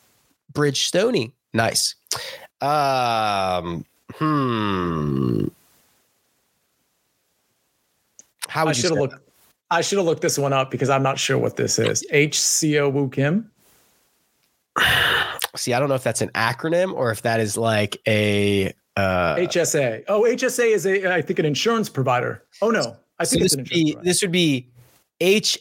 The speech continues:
Speaker 1: S C O Woo Kim. Sorry, Ryan. I don't know that one. A T and J T Poston and Aaron Ryhart Media.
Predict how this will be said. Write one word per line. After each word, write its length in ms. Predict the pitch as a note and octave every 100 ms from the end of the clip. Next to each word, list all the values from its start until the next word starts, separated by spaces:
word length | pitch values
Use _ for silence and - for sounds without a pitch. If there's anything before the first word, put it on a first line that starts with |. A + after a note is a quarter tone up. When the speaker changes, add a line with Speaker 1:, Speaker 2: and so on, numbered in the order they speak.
| -
Speaker 1:
S 320 | F#3 E3+ -
C 680 | - - G3+ G3+ G3 F#3+ F3+
O 360 | F3 F3 E3+ E3
Woo 440 | D#3+ E3 E3 D#3 -
Kim. 320 | E3+ G3 D#4+ - _ _ - _ _ _ - - _ -
Sorry, 320 | - F#2+ D2+
Ryan. 320 | C2+ A1+ A#1 -
I 140 | G2
don't 120 | D#2
know 80 | B1+
that 120 | A#1+
one. 120 | G1+ - - - - - _ F3
A 220 | A#3 C4+
T 300 | - C4 C4
and 200 | A3 F3
J 240 | F#3 G#3
T 240 | F#3 G#3+ F3+
Poston 540 | - C4 - B3+ A#3+ -
and 180 | F3 E3 -
Aaron 540 | G#3+ B3 B3 B3 B3 A#3 -
Ryhart 840 | D#3 D3+ D3+ F#3 G#3+ A3 G3+ G3 G3+
Media. 500 | E3+ D#3 C3+ G2+ C#2+